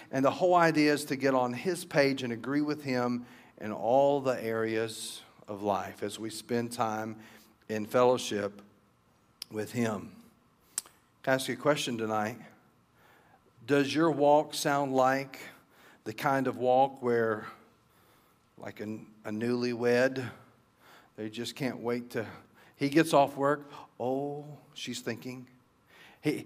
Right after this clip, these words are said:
he's on his way home." And he texts, "I'm on my way home." Um,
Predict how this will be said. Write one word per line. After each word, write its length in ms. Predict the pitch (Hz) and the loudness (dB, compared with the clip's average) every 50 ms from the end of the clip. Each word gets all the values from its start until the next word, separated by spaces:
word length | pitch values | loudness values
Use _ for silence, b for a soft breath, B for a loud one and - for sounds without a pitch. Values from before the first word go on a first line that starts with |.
| B B B B | B B B B
he's 200 | - 131 123 113 | -4 -4 -2 0
on 160 | 123 123 127 | 0 0 0
his 140 | 131 131 127 | -2 -4 -2
way 140 | 131 131 131 | -2 -2 -2
home." 280 | 123 123 113 104 104 104 - - _ _ _ _ _ _ _ _ - | -2 -4 -6 -8 -10 -14 -20 -20 _ _ _ _ _ _ _ _ -6
And 120 | 120 117 | -4 -4
he 80 | 113 110 | -4 -4
texts, 460 | - - 156 135 - - - - - - b b b b | -2 -2 -2 -2 -4 -8 -14 -16 -16 -20 b b b b
"I'm 140 | 104 104 | -4 -2
on 140 | 110 113 123 | 0 0 0
my 140 | 131 131 135 | 0 0 0
way 180 | 135 131 135 135 | 0 -2 -2 -2
home." 260 | 117 120 113 104 - - - _ _ _ _ _ _ b b b b b b b b b b b | -4 -6 -6 -8 -10 -14 -20 _ _ _ _ _ _ b b b b b b b b b b b
Um, 580 | - 113 113 113 113 110 110 107 107 110 - - | -2 0 2 4 4 2 0 -2 -6 -10 -14 -18